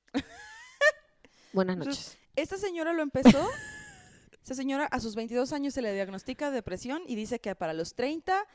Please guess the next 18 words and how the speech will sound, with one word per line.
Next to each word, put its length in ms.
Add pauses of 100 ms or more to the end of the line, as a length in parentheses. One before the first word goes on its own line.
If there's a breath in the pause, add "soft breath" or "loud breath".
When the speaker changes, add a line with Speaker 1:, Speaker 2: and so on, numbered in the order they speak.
(380)
Speaker 1:
ya 160
se 100
le 60
estaban 340
cayendo 400
los 160
dientes 320
porque 200
no 100
se 100
le 60
cepillaba. 580 (460)
No 360
se 120
cepillaba 340
el 60
cabello, 480
ya 200